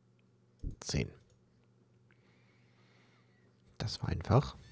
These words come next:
So, damit wir mehr Touristen bekommen, würde ich auch sagen, dass wir hier nochmal so ein, äh, eine Unterkunft auf jeden Fall hinbauen sollten. Oh ja, und hier sehen wir.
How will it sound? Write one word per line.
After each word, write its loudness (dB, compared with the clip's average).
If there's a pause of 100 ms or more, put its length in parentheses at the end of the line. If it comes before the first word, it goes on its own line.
(1800)
So, 12
damit 12
wir 12
mehr 12
Touristen 8
bekommen, 12
würde 12
ich 6
auch 4
sagen, 10
dass 6
wir 10
hier 8
nochmal 8
so 6
ein, 2
äh, 2
eine 0
Unterkunft 6
auf 0
jeden 4
Fall 4
hinbauen 4
sollten. 4
Oh 12
ja, 12
und 10
hier 12
sehen 12
wir. 12